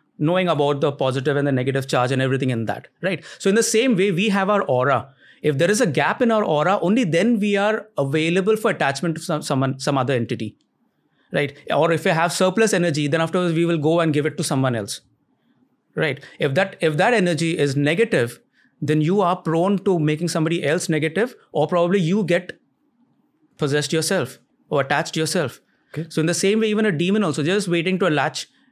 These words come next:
Speaker 1: You show your vulnerability and they will atta-, uh, uh, they will latch onto you.
Speaker 2: Where can you find the demons?
Speaker 1: Everywhere. Everywhere. You go to co-, you go to a contaminated place, you will get a, you'll get a disease, bacteria, viruses,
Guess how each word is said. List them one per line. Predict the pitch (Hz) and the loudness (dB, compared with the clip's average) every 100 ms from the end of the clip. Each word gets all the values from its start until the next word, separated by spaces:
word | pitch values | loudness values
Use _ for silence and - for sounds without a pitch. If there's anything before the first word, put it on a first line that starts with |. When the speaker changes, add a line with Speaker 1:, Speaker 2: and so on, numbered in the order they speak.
| _ | _
Speaker 1:
You | 143 | -4
show | 147 180 | 0 2
your | 214 190 | 2 4
vulnerability | 165 180 190 190 220 | 2 2 0 0 0
and | 190 | 0
they | 156 | 0
will | 147 143 | -2 -4
atta-, | 131 - | -6 -10
uh, | - 156 156 151 | -6 -4 -2 -4
uh, | 139 | -2
they | 139 | 0
will | 139 | 0
latch | 127 120 - | 0 -2 -6
onto | 117 117 | -8 -8
you. | 113 131 - _ _ _ _ - _ | -10 -12 -16 _ _ _ _ -20 _
Speaker 2:
Where | 117 127 | -2 -2
can | 127 127 | 0 -2
you | |
find | 120 107 104 | -2 -4 -4
the | 98 | -4
demons? | 95 87 90 - _ _ _ - | -6 -8 -14 -20 _ _ _ -4
Speaker 1:
Everywhere. | 131 180 156 160 127 _ _ _ _ _ | -2 0 0 -2 -6 _ _ _ _ _
Everywhere. | 143 180 175 | -4 -2 0
You | |
go | 170 170 | 0 0
to | 196 | -2
co-, | 165 147 - | -2 -4 -4
you | 160 | -4
go | 143 170 | 0 0
to | 190 | 0
a | 190 | 0
contaminated | 147 139 143 156 180 175 190 170 | 0 0 0 0 0 0 -2 -2
place, | 170 165 - - - - _ _ _ | -2 -2 -4 -8 -20 -20 _ _ _
you | 165 | -2
will | 170 | 0
get | 180 | 0
a, | 180 - 170 156 | 0 -2 -2 0
you'll | 170 | 0
get | 170 185 | 0 0
a | |
disease, | 165 156 165 165 - _ _ _ _ _ _ _ _ | 0 0 0 -4 -8 _ _ _ _ _ _ _ _
bacteria, | 156 147 160 165 165 160 | -2 -2 0 0 0 2
viruses, | 147 147 160 175 175 - | 2 0 -2 -2 -4 -6